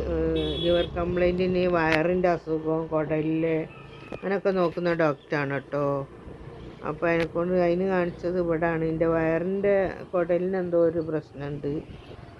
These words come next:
പിന്നെ ലിവർ കംപ്ലൈൻറ്റും ഉണ്ട്. അപ്പോൾ അതിനാണ്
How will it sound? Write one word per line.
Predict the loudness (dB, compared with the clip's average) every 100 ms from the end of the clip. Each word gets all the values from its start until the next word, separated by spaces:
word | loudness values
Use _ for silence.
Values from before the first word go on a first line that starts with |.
| -6
പിന്നെ | -2 0 2 2 2
ലിവർ | 0 -2 -4
കംപ്ലൈൻറ്റും | -4 2 2 2 0 -2
ഉണ്ട്. | -2 -6 -8 -12 -20 -20 -20 -20 -18 -14 -8
അപ്പോൾ | -2 0 2 -2 -6 -18 -18 -6 -2
അതിനാണ് | 0 2 2